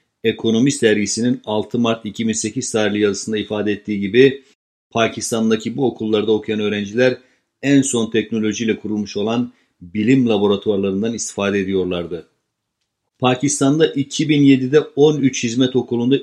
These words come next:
üç bin öğrenci okurken, iki bin on altıda otuz okuldaki öğrenci sayısı on bini aşmıştı. Elli binden fazla özel okul olduğu söylenen Pakistan'da otuz hizmet okulu başarılarını kanıtlamışlardı.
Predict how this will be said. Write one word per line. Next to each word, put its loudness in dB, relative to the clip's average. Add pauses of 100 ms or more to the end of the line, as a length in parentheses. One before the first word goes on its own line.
(100)
üç -4
bin 0
öğrenci 2
okurken, 2 (420)
iki -2
bin 4
on 2
altıda 2
otuz -6
okuldaki 0
öğrenci 2
sayısı -2
on 0
bini 0
aşmıştı. -6 (720)
Elli 6
binden 4
fazla 0
özel 4
okul 2
olduğu 0
söylenen 0
Pakistan'da -2 (360)
otuz -2
hizmet 0
okulu -4
başarılarını 0
kanıtlamışlardı. -4